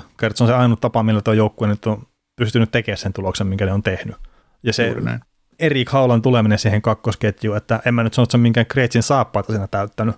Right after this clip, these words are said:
Speaker 1: mutta se on ollut riittävän hyvä pelaaja, ja se kemia toimii, niin se on se tärkein. Mutta se He-,
Speaker 2: Juu.
Speaker 1: Erik Haulan siirtäminen siihen ketjuun, niin ihan tälleen mututuntumalla heitän, että se Bostonin kaus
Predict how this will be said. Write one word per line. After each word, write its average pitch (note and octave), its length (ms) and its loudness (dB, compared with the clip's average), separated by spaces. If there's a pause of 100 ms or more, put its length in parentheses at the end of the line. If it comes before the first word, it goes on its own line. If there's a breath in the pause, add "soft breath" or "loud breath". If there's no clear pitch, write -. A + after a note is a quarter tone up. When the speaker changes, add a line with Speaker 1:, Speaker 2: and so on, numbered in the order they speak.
(140)
Speaker 1:
mutta A#2 200 -2
se B2+ 40 4
on - 20 4
ollut A#2 120 0
riittävän A#2+ 360 2
hyvä B2+ 220 4
pelaaja, G2 360 0 (160)
ja A#2+ 80 -6
se B2+ 80 2
kemia A2 360 0
toimii, G#2+ 280 -4
niin A2 80 -4
se G#2 100 0
on G2+ 160 -6 (220)
se - 120 -16
tärkein. A#2 460 -6 (220 soft breath)
Mutta A#2+ 220 0
se B2 220 0
He-, - 140 -4
Speaker 2:
Juu. D3 120 0
Speaker 1:
Erik G#2+ 140 0
Haulan A#2 380 2
siirtäminen G#2+ 760 0
siihen G2 220 -2
ketjuun, G2+ 560 -6 (600 soft breath)
niin G#2 260 2 (400)
ihan C3 160 2
tälleen B2 220 2
mututuntumalla G#2 640 2
heitän, G#2 260 2
että G2 60 -2
se A2 80 0
Bostonin G#2+ 400 0
kaus - 360 -2